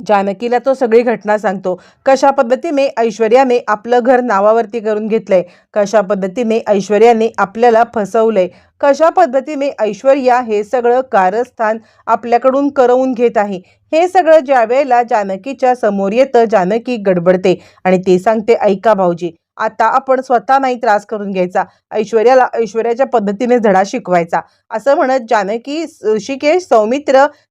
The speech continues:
सारंग सगळे एकत्र येत खूप मोठा प्लॅन बनवतात आणि त्यानंतर ऐश्वर्याची भंबेरी उडते.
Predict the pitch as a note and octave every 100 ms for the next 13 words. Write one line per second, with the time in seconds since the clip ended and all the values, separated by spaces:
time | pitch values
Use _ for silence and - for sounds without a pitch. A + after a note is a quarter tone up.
0 | - A#3 A3+ A#3+ G#3+ C4 B3 D4+ - A#3+
1 | B3 A#3+ D4+ D#4 B3 - - A#3 G#3 G3
2 | B3 C#4+ C4+ C4 B3+ G3+ G3+ G3+ F#3+ A#3
3 | D4 A#3+ A#3+ - _ - B3 B3+ - G#3+
4 | F#3 A3 A#3 A#3+ - G#3 F#3+ G3+ F#3+ G3
5 | G3 C4+ A#3 G3+ F#3+ F#3 F3 E3+ F3+